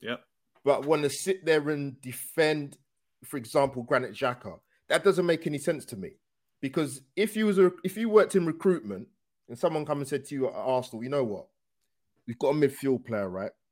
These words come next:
Speaker 2: He's on the books. He's, um, you know, he's,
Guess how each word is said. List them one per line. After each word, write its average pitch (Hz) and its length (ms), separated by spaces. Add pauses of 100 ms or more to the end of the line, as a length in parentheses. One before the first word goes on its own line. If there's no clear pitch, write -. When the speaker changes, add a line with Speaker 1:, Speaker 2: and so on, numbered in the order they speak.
(180)
Speaker 2:
He's 104 100
on 113 140
the 104 60
books. 104 340
He's, 120 280
um, 127 360 (880)
you 131 80
know, 117 160
he's, 117 280